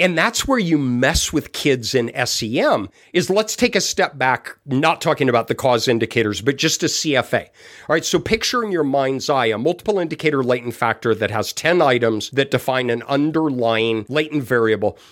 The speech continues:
Just making up an example, let's say that there are ten math items and the underlying latent factor is math ability.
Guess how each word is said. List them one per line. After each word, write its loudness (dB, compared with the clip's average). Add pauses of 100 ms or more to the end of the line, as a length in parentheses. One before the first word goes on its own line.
(240)
Just 2
making 2
up 2
an 2
example, 2
let's -2
say 0
that 0
there -2
are -2
ten -2
math 0
items -2
and 0
the -2
underlying 0
latent -4
factor -2
is -4
math 0
ability. 0